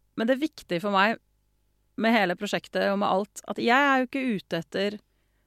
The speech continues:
eh, jeg har ikke noen sånn hevntanker, holdt jeg på å si. Jeg har jo ikke noe, jeg er ikke noe sånn, «Og nå skal de få høre her», liksom. Det, det er ikke noe sånn.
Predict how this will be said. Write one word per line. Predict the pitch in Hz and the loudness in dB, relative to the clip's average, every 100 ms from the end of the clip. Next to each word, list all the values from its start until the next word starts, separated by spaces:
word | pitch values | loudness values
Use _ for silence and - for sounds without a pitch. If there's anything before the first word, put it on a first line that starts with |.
| _ | _
eh, | 202 202 202 202 | 0 2 2 2
jeg | |
har | 247 | 2
ikke | 185 | 2
noen | 180 | -2
sånn | 170 165 170 | -2 -2 2
hevntanker, | 190 170 156 160 143 - 247 | 2 2 0 -6 -6 -2 2
holdt | 240 226 | 2 2
jeg | |
på | 220 | 2
å | |
si. | 247 | 4
Jeg | 220 | 6
har | 208 | 4
jo | |
ikke | - | 2
noe, | 233 240 - - - | 0 0 -4 -20 -16
jeg | - 185 | 0 2
er | 190 | 2
ikke | 233 | 4
noe | |
sånn, | 214 185 | 4 4
«Og | 226 | 2
nå | 226 247 | 2 2
skal | 262 277 | 0 0
de | 269 | 2
få | 269 | 4
høre | 269 226 185 | 4 4 4
her», | 226 254 196 185 | 6 6 4 0
liksom. | 220 233 - | -2 -2 -2
Det, | 143 | -2
det | - | -2
er | 240 | 2
ikke | 277 | 4
noe | 277 254 185 202 | 4 2 0 0
sånn. | 233 | 0